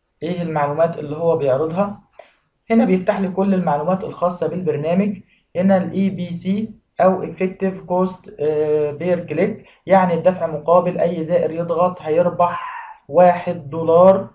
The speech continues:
بعد كده هلاقي الكونفرشن ريت والكونفرشن ريت لل أربعة وعشرين ساعة اللي فاتوا. بعد كده هلاقي الابروفال ريت أربعة وتسعين في المية، يعني كمية المبيعات اللي بيتم الموافقة عليها من قبل المعلن.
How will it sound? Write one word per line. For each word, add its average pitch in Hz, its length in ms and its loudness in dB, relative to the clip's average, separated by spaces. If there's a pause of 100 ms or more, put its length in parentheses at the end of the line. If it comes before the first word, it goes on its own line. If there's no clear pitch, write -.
(640)
بعد 180 260 6
كده 190 120 2
هلاقي 180 340 2
الكونفرشن 175 840 -2
ريت 175 360 -4 (240)
والكونفرشن 165 1000 -4
ريت 165 520 -6
لل 156 600 0
أربعة 156 240 2
وعشرين 156 540 -4
ساعة 160 340 2
اللي 156 280 -2
فاتوا. 170 380 0 (600)
بعد 190 220 8
كده 196 180 4
هلاقي 190 200 4
الابروفال 170 600 2
ريت 180 320 0
أربعة 175 340 2
وتسعين 175 380 -4
في 160 120 -8
المية، 190 440 0 (220)
يعني 196 260 4
كمية 185 360 0
المبيعات 165 540 4
اللي 156 140 -6
بيتم 160 340 -4
الموافقة 147 420 -2
عليها 165 360 0
من 185 200 2
قبل 170 440 0
المعلن. 180 560 0